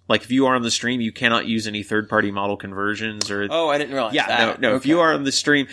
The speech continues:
Speaker 1: since G W is carrying the stream, you cannot have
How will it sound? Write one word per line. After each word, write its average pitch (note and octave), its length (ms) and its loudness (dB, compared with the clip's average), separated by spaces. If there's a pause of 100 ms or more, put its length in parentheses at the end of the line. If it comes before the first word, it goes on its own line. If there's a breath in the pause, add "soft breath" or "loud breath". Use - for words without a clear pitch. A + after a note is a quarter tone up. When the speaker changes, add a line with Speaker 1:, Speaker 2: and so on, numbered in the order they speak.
(120 loud breath)
Speaker 1:
since A#2+ 300 -2
G C3 220 2
W B2+ 340 2
is G#2+ 100 0
carrying A2+ 380 2
the G2+ 100 -8
stream, C#3 420 2
you A2+ 140 0
cannot A#2 480 2
have G2+ 460 2